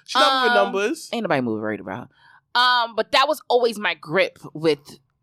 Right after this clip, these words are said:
Speaker 2: the whole relationship and partnership with Impact and A E W at the time, because
Speaker 1: Listen,
Speaker 2: there
Speaker 1: we did
Speaker 2: was
Speaker 1: Impact versus A E W.
Speaker 2: there was so much of a women's division opportunity to kinda cross over that they never took
Speaker 1: But you
Speaker 2: advantage
Speaker 1: think
Speaker 2: of.
Speaker 1: the whole deal got sour with the whole Sammy situation?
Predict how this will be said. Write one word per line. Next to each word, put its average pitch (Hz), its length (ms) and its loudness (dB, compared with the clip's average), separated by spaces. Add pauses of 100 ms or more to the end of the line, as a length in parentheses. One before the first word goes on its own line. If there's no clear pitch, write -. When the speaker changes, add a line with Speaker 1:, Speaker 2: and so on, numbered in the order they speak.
(180)
Speaker 2:
the 170 200 0
whole 180 300 2
relationship 165 680 -2
and 135 80 -14
partnership 139 500 -4
with 123 220 -12
Impact 139 520 -4
and 131 140 -6
A - 40 -10
E 127 200 -8
W 120 320 -6
at 113 60 -10
the - 160 -6
time, 120 360 -2 (340)
because 175 200 2
Speaker 1:
Listen, 190 300 2
Speaker 2:
there 208 120 2
Speaker 1:
we 214 60 2
did - 20 0
Speaker 2:
was 214 140 2
Speaker 1:
Impact 190 320 0
versus 170 140 -10
A 147 120 -4
E 143 60 -6
W. 135 180 2
Speaker 2:
there 226 100 2
was 226 160 -2
so 240 320 2
much 214 500 -2
of 190 240 2
a 175 80 4
women's 196 600 0
division 160 520 0
opportunity 151 720 -2
to 151 140 -2
kinda 160 300 -2
cross 151 280 0
over 151 220 2
that 147 140 -6
they 135 120 -4
never 135 400 0
took - 260 -10
Speaker 1:
But 131 160 0
you 180 60 2
Speaker 2:
advantage 208 180 2
Speaker 1:
think 247 120 0
Speaker 2:
of. 226 60 0
Speaker 1:
the 214 100 6
whole 208 140 4
deal 196 160 0
got 160 200 0
sour 170 280 0
with 160 100 -8
the 156 60 -4
whole 147 120 -2
Sammy 202 260 -2
situation? 117 640 -8